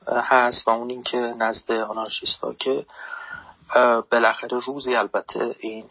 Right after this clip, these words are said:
سرکوب، سرکوب حکومتی در همه اشکالش محو خواهد شد و یه جامعه کاملاً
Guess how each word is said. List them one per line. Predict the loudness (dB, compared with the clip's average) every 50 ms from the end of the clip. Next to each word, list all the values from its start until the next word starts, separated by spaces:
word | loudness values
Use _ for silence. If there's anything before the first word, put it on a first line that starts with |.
| -18 -14
سرکوب، | -8 -2 0 0 0 0 -2 -6 -2 0 0 0 0 _ _ _ -20 -20 -18 -16 -16 -14 -16 -16 -20 _ _ _ -8 -2 2
سرکوب | 2 2 2 0 -2 -2 0 0 2 2
حکومتی | 2 0 0 -2 0 -2 -2 -4 -6 -6 -2 -2 -2 -2 -2 -4 -2 2
در | 2 2
همه | 2 2 -2 -2 0 2 2
اشکالش | 4 4 2 2 0 0 0 0 -2 -2
محو | 2 2 4 4 4 2 -2 0
خواهد | 2 2 2 2 -2 -6 -6
شد | -6 -6 -4 -4 -6 -6 -6 -8 -6
و | -4 -2 -2 -2 -4 -6 _ _ _ _ -14 -12 -10 -6
یه | -4 -4
جامعه | -2 0 0 0 0 0 -4 -4 -4 -2
کاملاً | 0 2 2 2 2 0 -2 -2 -2 0